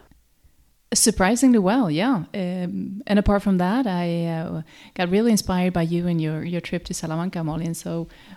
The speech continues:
my husband and I are planning a day trip to Valencia, which is a really nice city on the Mediterranean coast. And, uh, we're just gonna take the train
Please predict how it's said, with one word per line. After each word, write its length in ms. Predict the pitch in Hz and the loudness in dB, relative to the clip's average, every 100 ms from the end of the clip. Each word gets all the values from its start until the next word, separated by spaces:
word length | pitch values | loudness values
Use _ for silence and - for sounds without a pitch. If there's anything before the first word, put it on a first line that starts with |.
| - - | -20 -10
my 160 | 180 175 | -6 -4
husband 320 | 175 190 180 | -4 -2 -2
and 80 | 175 | 0
I 280 | 170 165 - | 0 -2 -2
are 120 | 165 | -6
planning 360 | - 180 180 180 | -4 -2 0 0
a 60 | |
day 140 | 185 220 | 0 -2
trip 260 | - - | -4 -10
to 280 | - 170 160 | -8 -6 -6
Valencia, 520 | - 175 285 - 165 | -4 -4 -4 -4 -8
which 220 | 165 170 170 | -8 -10 -10
is 120 | 175 | -8
a 320 | 160 - - - | -8 -8 -10 -6
really 220 | 208 220 | -2 0
nice 320 | 196 180 175 | 0 0 -2
city 460 | - 175 165 175 165 - - - - - 269 | -4 -6 -4 -4 -6 -12 -20 -20 -20 -16 -6
on 160 | 202 | -4
the 60 | 180 | -2
Mediterranean 720 | 175 170 170 175 170 170 165 | -2 -4 -6 -6 -4 -4 -4
coast. 460 | 170 170 170 - | -6 -6 -6 -8
And, 320 | - 170 170 175 | -8 -6 -6 -8
uh, 220 | 175 185 196 | -8 -8 -10
we're 240 | 220 196 175 | -6 -4 -4
just 320 | 196 165 - | -6 -10 -8
gonna 160 | 190 208 | -6 -2
take 200 | 226 226 | -2 -2
the 80 | 285 | -4
train 340 | 202 185 247 | -2 -2 -4